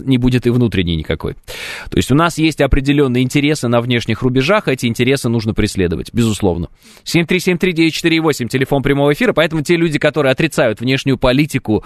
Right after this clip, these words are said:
в угоду внутренней, я их не понимаю, потому что я, э, считаю, что они, м, м, умышленно нарушают вот эту взаимосвязь. А она крепчайшая. Просто внешняя и внутренняя политика — это, по сути, условное разделение.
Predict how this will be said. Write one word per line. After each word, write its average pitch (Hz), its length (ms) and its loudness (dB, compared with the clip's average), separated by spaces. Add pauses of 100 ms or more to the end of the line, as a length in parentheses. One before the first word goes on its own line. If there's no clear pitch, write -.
(140)
в 123 180 2
угоду 143 320 2
внутренней, 151 540 2
я 139 180 2
их 139 160 -4
не 139 160 2
понимаю, 143 480 2
потому 120 160 -8
что - 140 -2
я, 127 340 2
э, 127 140 -6
считаю, 151 340 0
что 139 180 -2
они, 123 220 2
м, 113 140 -4
м, 123 720 -2 (260)
умышленно 170 640 4
нарушают 135 580 2
вот 107 160 -6
эту 127 160 -2
взаимосвязь. 120 800 0 (400)
А 123 160 2
она 147 260 2
крепчайшая. - 840 -2 (240)
Просто 139 400 2
внешняя 143 460 0
и - 20 0
внутренняя 117 480 0
политика — 151 720 0
это, 123 800 2
по 110 100 0
сути, 127 500 0
условное 139 720 0
разделение. 110 840 0